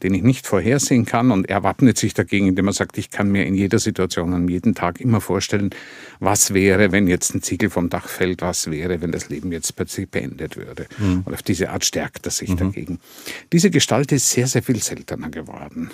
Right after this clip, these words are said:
Speaker 1: Wir haben nicht mehr Seuchen in diesem Umfang, wir haben nicht mehr, äh,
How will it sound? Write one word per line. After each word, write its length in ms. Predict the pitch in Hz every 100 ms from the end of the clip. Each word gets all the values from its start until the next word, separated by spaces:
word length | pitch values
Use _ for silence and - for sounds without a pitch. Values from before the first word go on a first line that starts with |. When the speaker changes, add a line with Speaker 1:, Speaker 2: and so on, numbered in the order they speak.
| -
Speaker 1:
Wir 200 | 82 76
haben 180 | 98
nicht 260 | 95 87 -
mehr 160 | 92 85
Seuchen 720 | 101 95 117 - 117 110 107
in 180 | 95 104
diesem 300 | 101 107 104
Umfang, 560 | 104 104 - 101 95
wir 140 | 95 85
haben 240 | - 90
nicht 260 | 98 - -
mehr, 260 | 90 92 92 - - - -
äh, 240 | - 90